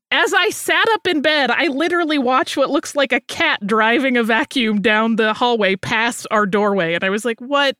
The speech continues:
is going on here?" And the problem was, I believe that to have been an accident initially,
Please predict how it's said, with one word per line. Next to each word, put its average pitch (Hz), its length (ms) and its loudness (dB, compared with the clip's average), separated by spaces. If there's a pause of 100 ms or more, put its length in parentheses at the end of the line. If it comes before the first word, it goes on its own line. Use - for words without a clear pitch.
(120)
is 214 180 -4
going 208 300 -2
on 202 400 -2 (560)
here?" 170 480 -2
And 233 200 0
the 240 60 -2
problem 359 500 0
was, 262 300 0
I 233 160 0
believe 254 480 0
that 233 180 0
to 247 140 -4
have 196 180 -2
been 214 180 0
an 190 140 -2
accident 208 600 -2
initially, 180 760 -2